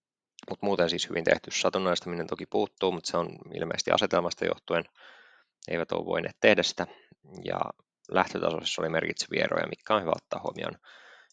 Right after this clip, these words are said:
Yleistettävyydessä kannattaa vielä olla kuitenkin varovainen, puhutaan nuorista miespuolisista henkilöistä. Vaikuttaisi kuitenkin siltä, että yksilöllistetty jänteen venymä optimointiin painottava isometrinen harjoittelu voi saada aikaan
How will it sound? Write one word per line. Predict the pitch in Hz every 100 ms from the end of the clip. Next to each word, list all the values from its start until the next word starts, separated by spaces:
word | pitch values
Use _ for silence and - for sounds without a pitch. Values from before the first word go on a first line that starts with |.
| -
Yleistettävyydessä | 110 104 - - 92 90 -
kannattaa | 90 85 - 50
vielä | 50 50
olla | 50 -
kuitenkin | - 82
varovainen, | 80 82 82 - -
puhutaan | - - - - - -
nuorista | - - - - _ _ _ _ -
miespuolisista | 78 80 76 - - _ _ _ _ _ - 50 87 80 -
henkilöistä. | 95 95 87 82 - _ - - - -
Vaikuttaisi | 104 107 117
kuitenkin | - 107 104
siltä, | 110 98
että | 95
yksilöllistetty | - - 104 - - 120
jänteen | 104 95 98 92
venymä | 92 87
optimointiin | 87 - 92 90 85 82
painottava | 82 82 - 82 82
isometrinen | 87 85 - 78 82
harjoittelu | 85 - - 50
voi | 50 -
saada | - -
aikaan | - - -